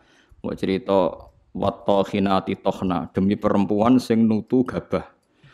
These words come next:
"Wal khobizati khobza," bariku terus gawe roti. <laughs> Soale wes bareng ordere nyaingi Alam Nasroh Laka Sodrok, ndekne ngarang,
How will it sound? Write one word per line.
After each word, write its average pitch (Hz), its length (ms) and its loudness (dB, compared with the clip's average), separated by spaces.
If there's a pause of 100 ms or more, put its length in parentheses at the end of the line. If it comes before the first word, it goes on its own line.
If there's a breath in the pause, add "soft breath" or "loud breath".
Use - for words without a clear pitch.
(240 soft breath)
"Wal 101 240 4
khobizati 110 800 4
khobza," 98 480 -2
bariku 104 480 0
terus 120 240 2
gawe 104 240 4
roti. 104 400 0 (160)
<laughs> 139 160 0
Soale 156 400 8 (1400 loud breath)
wes 202 480 6
bareng 147 640 6
ordere 139 880 8
nyaingi 147 560 4
Alam 143 320 6
Nasroh 147 400 4
Laka 135 320 4
Sodrok, - 720 0
ndekne 123 320 4
ngarang, 110 320 4